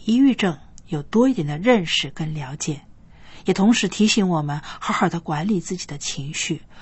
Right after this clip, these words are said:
不要忽略负面的情绪对我们的影响。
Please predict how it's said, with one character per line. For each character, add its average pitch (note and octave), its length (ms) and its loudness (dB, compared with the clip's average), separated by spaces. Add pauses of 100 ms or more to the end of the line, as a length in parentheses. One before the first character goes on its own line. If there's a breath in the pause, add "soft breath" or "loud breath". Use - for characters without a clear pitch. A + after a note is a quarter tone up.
(200 loud breath)
不 A#3+ 140 4
要 B3+ 260 8
忽 A3+ 460 -2
略 A#3+ 280 2 (440)
负 - 280 2
面 F3 200 0
的 C#3 120 -10
情 C#3+ 280 -6
绪 - 120 -2
对 F3 140 0
我 C#3+ 140 -2
们 C#3 100 -12
的 D3+ 80 -10
影 D#3+ 300 -4
响。 E3+ 260 -2